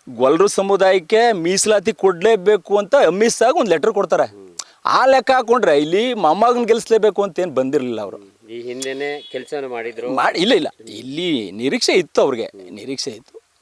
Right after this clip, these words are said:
Speaker 1: ಅದೇನ್ ಅದ ಅಂಥದ್ದೇನಾಗಿರ್ಲಿಲ್ಲ.
Speaker 2: ಇನ್ನು ಈ ಡ್ಯಾಮ್ ಅನ್ನ ಕಟ್ಟ-, ಕಟ್ಟಿದ್ದಾರೆ ಇಗ್ಲೂರಲ್ಲಿ, ಅದ್ರಲ್ಲಿ ದೇವೇಗೌಡರ ಪ-,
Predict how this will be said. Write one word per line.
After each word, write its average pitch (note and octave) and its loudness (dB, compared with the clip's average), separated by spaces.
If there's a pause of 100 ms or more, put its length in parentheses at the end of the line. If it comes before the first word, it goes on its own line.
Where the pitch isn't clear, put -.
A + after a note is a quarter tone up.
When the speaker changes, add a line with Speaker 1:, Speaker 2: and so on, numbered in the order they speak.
(340)
Speaker 1:
ಅದೇನ್ D3+ -4
ಅದ C3 0
ಅಂಥದ್ದೇನಾಗಿರ್ಲಿಲ್ಲ. B2+ -2 (1500)
Speaker 2:
ಇನ್ನು C#3 -6 (960)
ಈ A2 -2
ಡ್ಯಾಮ್ C3+ -2
ಅನ್ನ C3+ 0
ಕಟ್ಟ-, G2+ -2
ಕಟ್ಟಿದ್ದಾರೆ F#2+ -4
ಇಗ್ಲೂರಲ್ಲಿ, F#2 -2
ಅದ್ರಲ್ಲಿ C3 0
ದೇವೇಗೌಡರ A#2 0
ಪ-, G#2 -2